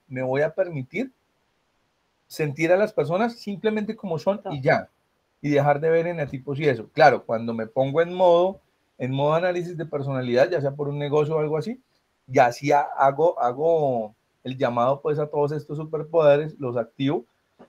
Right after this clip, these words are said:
superpoder del enagrama activado, entonces ahí sí empiezo a entender con quién estoy hablando, pero porque hay un negocio de por medio y necesito entender y generar empatía.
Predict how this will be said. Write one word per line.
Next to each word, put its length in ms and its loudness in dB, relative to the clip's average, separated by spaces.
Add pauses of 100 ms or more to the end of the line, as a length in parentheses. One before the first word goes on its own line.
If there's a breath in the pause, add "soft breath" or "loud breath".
superpoder 720 2
del 140 -4
enagrama 380 0
activado, 540 6
entonces 340 -6
ahí 100 -4
sí 100 -8
empiezo 460 -2 (260)
a 80 -6
entender 380 -2
con 120 -6
quién 180 -4
estoy 240 -2
hablando, 420 2 (320)
pero 220 -2
porque 220 -6
hay 120 0
un 100 -4
negocio 360 -4
de 60 -10
por 140 -10
medio 280 -4 (240)
y 60 -8
necesito 480 -6
entender 360 -2
y 60 -2
generar 340 -2
empatía. 680 -4